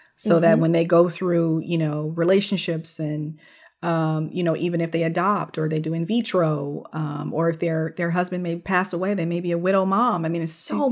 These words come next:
Speaker 2: Exactly.
Speaker 1: so layered. Um, I think that this show is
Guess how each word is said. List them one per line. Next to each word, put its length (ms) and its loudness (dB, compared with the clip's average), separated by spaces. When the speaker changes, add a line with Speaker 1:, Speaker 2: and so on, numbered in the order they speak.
Speaker 2:
Exactly. 240 -8
Speaker 1:
so 160 -2
layered. 840 2
Um, 260 2
I 80 2
think 240 0
that 100 0
this 140 -2
show 400 0
is 440 -4